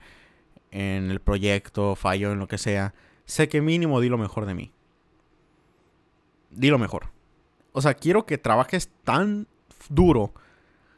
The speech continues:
que si fallas, estarás contento. Porque vas a decir,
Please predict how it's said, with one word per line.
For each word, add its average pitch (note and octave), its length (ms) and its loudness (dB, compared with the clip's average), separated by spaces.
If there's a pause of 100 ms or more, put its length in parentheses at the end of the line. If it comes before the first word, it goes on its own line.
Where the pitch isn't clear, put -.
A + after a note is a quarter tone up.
(800)
que C#3+ 100 4
si B2 180 -2
fallas, A3+ 640 2
estarás B2 340 0
contento. G#2+ 640 -8 (1200)
Porque C3 440 4
vas B2+ 220 4
a E3 40 2
decir, C3 500 -2